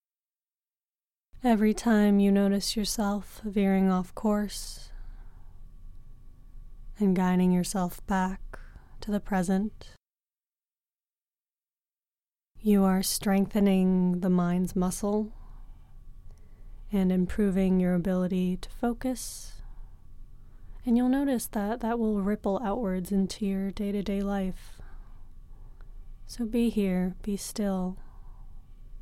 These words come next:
notice. No matter how many times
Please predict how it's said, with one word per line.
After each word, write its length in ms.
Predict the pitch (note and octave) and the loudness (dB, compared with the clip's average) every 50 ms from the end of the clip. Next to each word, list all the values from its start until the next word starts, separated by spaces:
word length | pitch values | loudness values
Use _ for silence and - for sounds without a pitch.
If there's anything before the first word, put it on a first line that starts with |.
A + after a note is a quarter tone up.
| - | -4
notice. 760 | - A3 G#3+ G#3 G3+ F#3 F3 E3 E3+ - - - - - - - - - - - - - - - - | 0 2 2 4 2 2 0 -2 -4 -8 -8 -8 -8 -10 -10 -14 -14 -16 -16 -16 -16 -14 -12 -8 -2
No 80 | A3+ G3+ | 0 0
matter 300 | G#3 G3+ G3 G3+ G3+ F3+ | 2 2 2 2 0 0
how 200 | - - G#3+ G#3 | 2 2 4 6
many 240 | G#3 G#3+ G#3 G#3 | 6 6 6 4
times 840 | G#3 - - G#3 G3 G3 F#3+ F#3+ F#3 F#3 F#3 F#3 F3+ - - - - | 4 2 2 4 4 4 4 4 4 4 4 2 0 0 -4 -6 -8